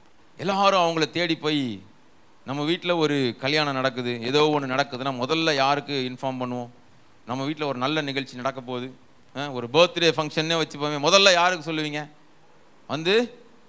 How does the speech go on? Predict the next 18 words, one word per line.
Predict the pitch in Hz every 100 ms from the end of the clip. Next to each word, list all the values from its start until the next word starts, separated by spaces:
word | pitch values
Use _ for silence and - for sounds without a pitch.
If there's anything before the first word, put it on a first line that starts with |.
| -
சொல்லுங்க, | - 143 165 135 120 - - - - -
யாருக்கு | 120 170 175 160
சொல்லுவீங்க | 160 156
முதல்ல? | 143 139 139 117 87 - - - - -
முதல்ல | 107 131 135 143 151 - - - - - - - -
சொந்தக்காரங்களுக்கு | 135 160 156 143 139 127
சொல்லுவீங்களா? | 131 123 127 120 87
சரி, | - 92 -
பாஸ்டருக்கெல்லாம் | 113 135 131 131 139
சொல்ல | 139
மாட்டீங்களா? | 139 131 131 127 117
எதுக்கு | 107 110
அவருக்கெல்லாம் | 135 135 135 139
சொல்லிக்கிட்டு, | 139 135 127 120
கடைசியா | 110 104 120
சொன்னா | 123 127
போதும், | 117 120 113
அப்படியா? | 107 98 98